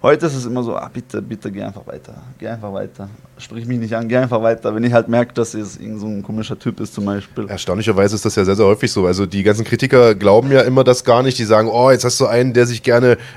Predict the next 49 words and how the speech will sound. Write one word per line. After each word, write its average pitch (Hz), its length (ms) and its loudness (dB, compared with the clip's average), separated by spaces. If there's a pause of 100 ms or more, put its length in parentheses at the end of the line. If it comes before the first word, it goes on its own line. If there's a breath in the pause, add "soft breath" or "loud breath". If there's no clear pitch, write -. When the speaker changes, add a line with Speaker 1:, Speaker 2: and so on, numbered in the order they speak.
Speaker 2:
äh, 117 240 4
auf 107 140 0
der 123 100 2
Straße 117 340 0
schlägt 139 360 -2
und 120 80 0
dann 107 100 4
gibst 123 200 -6
du 135 40 -2
denen 113 120 -2
auch 120 120 0
noch 123 140 0
Kampfsportunterricht, 127 800 0
Speaker 1:
Ja, 123 60 0
genau, 120 120 4
Speaker 2:
damit 120 140 2
Speaker 1:
genau, 113 80 -2
Speaker 2:
verstärkst 117 480 2
Speaker 1:
genau. 165 60 -4
Speaker 2:
du 143 40 -2
das 135 80 -2
ja 135 80 0
nur 127 80 2
noch." 139 140 2 (240 loud breath)
Aber 120 160 2
Speaker 1:
Eben. 120 100 4
Speaker 2:
eigentlich 147 200 4
ist 139 100 -4
meistens 131 300 0
das 120 120 0
Gegenteil 135 380 2
der 123 100 6
Fall. 139 300 4
Die 135 80 2
Leute 123 160 4
sind 117 80 -4
so 135 80 0
kaputt 123 320 -2
vom 131 160 0
Training 147 420 0 (280 loud breath)
und 127 180 0
haben 123 100 4
sich 120 80 2
Speaker 1:
Genau. 123 120 6
Speaker 2:
so 120 40 4
ausgepowert 135 720 4
und 127 140 -4
ihren, 123 300 -2
ihre, 117 340 2